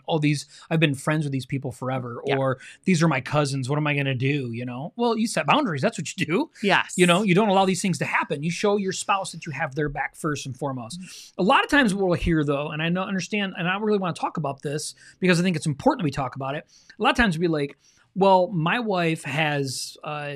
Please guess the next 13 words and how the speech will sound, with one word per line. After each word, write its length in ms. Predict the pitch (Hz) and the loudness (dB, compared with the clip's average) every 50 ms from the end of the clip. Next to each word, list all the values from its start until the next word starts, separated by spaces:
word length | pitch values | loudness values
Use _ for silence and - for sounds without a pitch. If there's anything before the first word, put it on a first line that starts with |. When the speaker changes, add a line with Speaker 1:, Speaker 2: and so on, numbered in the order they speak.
| 139 139 135 | -10 -8 -4
Speaker 1:
jealousy 460 | 131 175 175 175 160 - - 135 131 | -2 0 2 2 0 -2 -4 -6 -6
issues, 400 | 123 110 - 120 117 113 - - - | -6 -8 -10 -12 -12 -14 -14 -10 -6
and 280 | - 147 143 139 139 131 | -2 0 0 0 0 2
that's 260 | 156 156 165 160 - | 2 2 2 0 -2
her 140 | - 175 165 | 0 0 0
problem, 320 | - - 139 131 131 131 | 0 0 -4 -4 -4 -4
not 180 | 123 117 113 117 | -6 -8 -8 -10
mine." 320 | 120 127 123 107 98 98 _ - | -12 -12 -12 -12 -14 -18 _ -8
No, 380 | - 135 127 135 139 156 175 - | -6 -4 -4 -2 -4 -4 -6 -6
that 220 | - 143 143 156 151 | -2 0 0 2 2
is 120 | 247 262 | 0 -2
your 120 | - 147 117 | -2 -8 -10
problem. 380 | - 107 90 90 - 85 - | -12 -14 -16 -16 -16 -20 -20